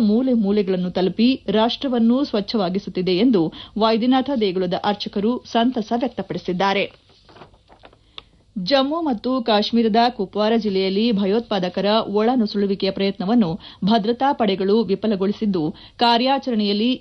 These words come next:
ಇಬ್ಬರು ಭಯೋತ್ಪಾದಕರು ಹತರಾಗಿದ್ದಾರೆ. ಗುಪ್ತಚರ ಮಾಹಿತಿಯ ಮೇರೆಗೆ ಭಾರತೀಯ ಸೇನೆ ಮತ್ತು ಜಮ್ಮು ಮತ್ತು ಕಾಶ್ಮೀರ ಪೊಲೀಸರ ಜಂಟಿ ಕಾರ್ಯಾಚರಣೆಯನ್ನು ನಿನ್ನೆ ಕುಪ್ವಾರದ ಗುಗಲ್ಧರ್ನಲ್ಲಿ ಪ್ರಾರಂಭಿಸಲಾಯಿತು.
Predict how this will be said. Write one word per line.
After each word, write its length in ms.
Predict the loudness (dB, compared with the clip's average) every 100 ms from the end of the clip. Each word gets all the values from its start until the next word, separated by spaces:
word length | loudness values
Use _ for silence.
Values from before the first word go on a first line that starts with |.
| -2
ಇಬ್ಬರು 320 | 0 0 0
ಭಯೋತ್ಪಾದಕರು 800 | 0 0 0 0 -4 -4 -4 -2
ಹತರಾಗಿದ್ದಾರೆ. 800 | -2 -2 -2 -4 -2 -2 0 0 -2 _ _ _ -6
ಗುಪ್ತಚರ 480 | -4 -2 -4 -4 -4
ಮಾಹಿತಿಯ 440 | -2 -4 -4 -4
ಮೇರೆಗೆ 400 | -2 -2 -2 0 0 0
ಭಾರತೀಯ 480 | -2 -2 -2 -2 -4
ಸೇನೆ 300 | -2 0 2
ಮತ್ತು 280 | 2 0 0 -2
ಜಮ್ಮು 280 | 0 2 2
ಮತ್ತು 220 | 2 0 -2
ಕಾಶ್ಮೀರ 440 | -2 -2 -2 -2
ಪೊಲೀಸರ 360 | -2 -4 -4 0 0 0
ಜಂಟಿ 340 | 0 0 0
ಕಾರ್ಯಾಚರಣೆಯನ್ನು 760 | 0 0 0 -2 -2 4 4 2 -6 -16 2
ನಿನ್ನೆ 340 | 4 6 6 2
ಕುಪ್ವಾರದ 580 | 0 -4 0 0 2 2 2 2
ಗುಗಲ್ಧರ್ನಲ್ಲಿ 680 | 2 2 2 2 -2 -2 -2
ಪ್ರಾರಂಭಿಸಲಾಯಿತು. 920 | 0 0 0 -2 -2 0 2 0 -2